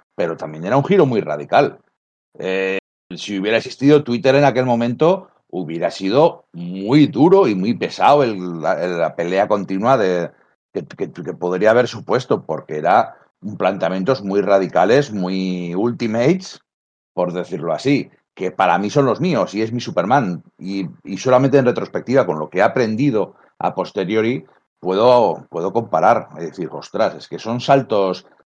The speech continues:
enormes, eh, para lo bueno y también para cosas malas. Que hay cosas que, que la leyenda de Superman pierde con, con Byrne y no recupera hasta quince, veinte años después.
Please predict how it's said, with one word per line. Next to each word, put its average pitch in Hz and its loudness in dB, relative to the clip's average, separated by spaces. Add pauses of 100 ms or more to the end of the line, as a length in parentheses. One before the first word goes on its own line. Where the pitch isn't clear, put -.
enormes, 98 -2 (200)
eh, 87 -6
para 82 0
lo 82 -2
bueno 113 -2
y 98 -6
también 87 -6
para 135 4
cosas - -10
malas. 135 -2 (320)
Que 82 -12
hay 85 -4
cosas 110 -4
que, 120 0
que 110 2
la 101 6
leyenda 90 0
de 95 -4
Superman 107 -2
pierde 101 0 (160)
con, 80 -10 (400)
con 85 -6
Byrne 98 -2
y 85 -12
no 92 -4
recupera 90 -2
hasta 85 0
quince, 107 -4
veinte 90 -2
años 78 -8
después. 90 -2